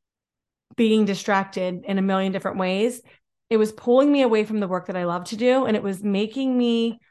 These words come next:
I was losing confidence. Honestly, I was losing confidence. I was lo-, losing myself in a way. And I started to notice different things that I was doing that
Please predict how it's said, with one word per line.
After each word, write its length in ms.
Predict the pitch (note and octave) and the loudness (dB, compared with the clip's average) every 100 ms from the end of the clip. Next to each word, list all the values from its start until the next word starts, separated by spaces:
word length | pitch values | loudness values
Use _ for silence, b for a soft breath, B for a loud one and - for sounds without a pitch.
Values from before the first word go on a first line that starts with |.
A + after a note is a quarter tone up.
| b | b
I 80 | |
was 160 | A#3+ G#3 | -2 0
losing 260 | B3+ C#4 C#4 | 0 0 0
confidence. 600 | A3 D4 G#3 - G3 - | -2 -4 -6 -8 -12 -6
Honestly, 460 | - A3 A3+ A3 F#3 | 2 2 2 -2 -4
I 60 | |
was 180 | G3 F#3 | -4 0
losing 300 | A3 C4 D4+ | 2 2 0
confidence. 560 | - G3 G3 G3+ G3+ G3+ | 0 -2 -2 -4 -4 -4
I 100 | G3+ | -6
was 220 | F#3+ F#3 | -4 -8
lo-, 400 | F#3 A3+ C4+ C4 | -6 -4 -2 -4
losing 420 | A#3 C4+ D4+ D4+ | -2 -2 0 0
myself 640 | C4+ F#3+ E3 F#3 F3+ A3+ - | 2 0 -2 -2 -2 -4 -10
in 140 | - B3 | -4 0
a 40 | |
way. 400 | B3+ B3 B3+ C#4 B B B B B - | 2 2 0 -4 B B B B B -4
And 120 | A#3+ | -2
I 80 | B3+ | -2
started 340 | B3 C4 D#4 | -2 -4 -4
to 100 | D4+ | -4
notice 440 | C4+ G#3 G#3+ C4+ - | -2 0 0 -4 -8
different 480 | - G#3 A#3+ A#3+ | -10 -4 -2 -2
things 340 | G3 G3 A#3 A3+ | -2 -2 -4 -2
that 360 | G#3 F3+ F#3 - | 0 2 0 -2
I 120 | G3 | -4
was 180 | F#3 F3 | -4 -6
doing 580 | F3+ F3 G#3 B3+ C#4 C#4 B B B B | -4 -4 -2 -2 -2 -6 B B B B
that 540 | G3+ G3+ G3+ G3 G3+ | -4 0 2 0 -2